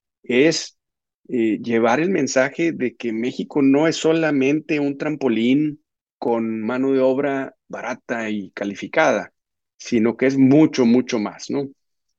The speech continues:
Y, y me parece que, que si nosotros pudiéramos, como organismos empresariales, como entidades, eh, gobierno de promoción,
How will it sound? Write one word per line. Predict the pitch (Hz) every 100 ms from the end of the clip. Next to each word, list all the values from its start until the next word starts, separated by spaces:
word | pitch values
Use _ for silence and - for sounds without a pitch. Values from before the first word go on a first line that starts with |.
| -
Y, | 135 127 127 131 135
y | 131
me | 143
parece | 139 143 147 185 175
que, | 160 151 143 139 131 -
que | - 127
si | 135 127
nosotros | 123 151 147 170 160
pudiéramos, | 156 139 135 147 151 151 151 -
como | 127 120 117 113 113
organismos | 113 113 123 135 143
empresariales, | 131 123 120 - 110 113 127 135 127 117 -
como | - 110 107 107 107
entidades, | - 117 117 127 135 127 -
eh, | 110 107 104
gobierno | 110 107 113 117 127 120
de |
promoción, | 110 113 107 - 123 131